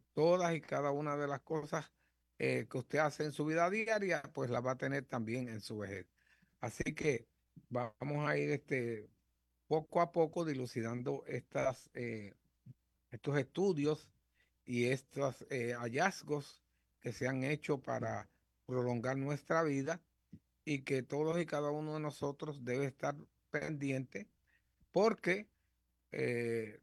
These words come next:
cuando estas cosas, como en este momento hay algunas que están disponibles, pues usted puede utilizar eso para prolongar su vida. No in-, no importa, no, no, no estamos hablando porque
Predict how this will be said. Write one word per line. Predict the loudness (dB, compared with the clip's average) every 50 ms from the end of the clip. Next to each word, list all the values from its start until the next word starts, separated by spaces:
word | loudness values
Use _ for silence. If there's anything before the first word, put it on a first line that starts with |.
| _ -20 -20 _ _
cuando | -2 0 0 0 0 0 -2 -4 -4 -4
estas | -4 -4 -2 -2 -4 -4
cosas, | -2 -2 -2 -2 0 -2 -4 -4 -4 -12 _ _
como | -6 -4 -4 -2
en | -2
este | -2 -4 -4 -4 -4
momento | -2 -2 -2 -2 -4 -4 -2 0
hay | 0 2
algunas | 2 0 -2 -2 -2 0 -2 -2 -2
que | -4 -8
están | -4 -4 -4 -4 -4
disponibles, | -6 -8 -8 -6 -4 -2 0 0 0 -2 -2 -2 -4 -6 -6 _ -20 -20 -20 -20 -20 -20 _ -2
pues | 2 2 4
usted | 2 2 0 -2 -2
puede | 0 2 2 2 2
utilizar | 2 0 -2 -4 -4 -2 -4 -4 0 2 2 2 0 -2 -4
eso | 0 2 2 2 2 0 -4 -6 -6 -6 _ _ _ _ _ _ _ _ _ _ _ _ _ 4
para | 4 4 6 6 4 2 2
prolongar | 0 0 0 0 0 0 -2 -2 -2 -4 -4
su | -4 -6 -4
vida. | -2 -2 -2 -2 -2
No | -2 -2 -2 -2 -2 -2
in-, | -2 -2 -4 _ _ _ _ _ _ -20 -20 -16 -8
no | -4 -2
importa, | -2 -2 -2 0 2 2 2 2 -2 -4 -4 -2 -2
no, | -2 -2 -2 -4 -6 -8 -10
no, | -10 -10 -10 -10 -8
no | -8 -8 -8
estamos | -6 -4 -4 -2 -2 0 -2
hablando | -2 0 0 -2 -2 -2 -2 -2 -4 -2
porque | -4 -8 -8 -8 _ -6 -4 -4 -4 -4 -8